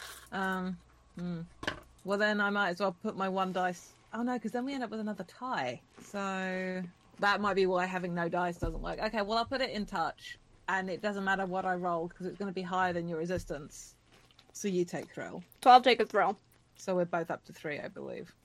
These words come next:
Speaker 1: So no resolve tokens. Right track?
Speaker 2: Yeah.
Speaker 1: Okay.
Speaker 2: Well, I think the thing is also is that, like, it is telling that, like, they're both gonna be the one to make the first move, right?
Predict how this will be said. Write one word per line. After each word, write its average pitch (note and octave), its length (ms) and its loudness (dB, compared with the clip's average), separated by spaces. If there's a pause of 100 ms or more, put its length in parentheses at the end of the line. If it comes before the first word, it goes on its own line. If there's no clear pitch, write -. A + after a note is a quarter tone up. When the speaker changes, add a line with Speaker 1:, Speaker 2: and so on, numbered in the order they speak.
(280)
Speaker 1:
So - 160 -4
no E3+ 180 0
resolve D3 340 -4
tokens. - 540 -12 (200)
Right F#3 140 -8
track? G#3 300 -2
Speaker 2:
Yeah. F#3+ 260 10 (280)
Speaker 1:
Okay. G3+ 220 -4 (280)
Speaker 2:
Well, C#4 140 10
I D#4 120 12
think A4 260 4
the F4+ 100 6
thing D4 260 2
is C#4 200 4
also B3 480 8
is G3 260 2
that, F#3+ 260 6
like, F3+ 260 0 (300)
it C#4+ 160 8
is D#4+ 300 6
telling A#3+ 460 10
that, A#3 240 6
like, F#3+ 340 2 (180)
they're A#3+ 220 12
both A3 280 12
gonna G#3 160 4
be F#3+ 120 8
the F#3+ 120 6
one F#3 180 4
to F#3 80 -2
make F3+ 180 -2
the G3 60 0
first - 380 0
move, D3 320 -4
right? E3+ 300 2